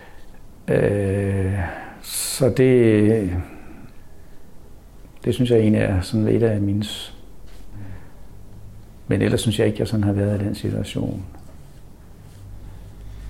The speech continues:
Men det har måske også noget at gøre med den type historie, man laver, når man er...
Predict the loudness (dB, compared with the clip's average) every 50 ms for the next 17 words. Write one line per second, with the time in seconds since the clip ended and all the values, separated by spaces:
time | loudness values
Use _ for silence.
0 | -12 -12 -12 -12 -12 -10 -10 -10 -10 -12 -12 -10 -10 -10 -10 -10 -12 -12 -12 -14
1 | -14 -14 -16 -16 -12 -4 0 2 4 6 6 6 6 6 6 4 4 4 6 6
2 | 6 6 6 6 4 4 2 2 0 -2 -2 0 2 2 4 4 2 0 0 0
3 | 0 2 2 2 0 0 0 0 0 0 0 0 0 0 0 0 0 0 0 0
4 | -2 -4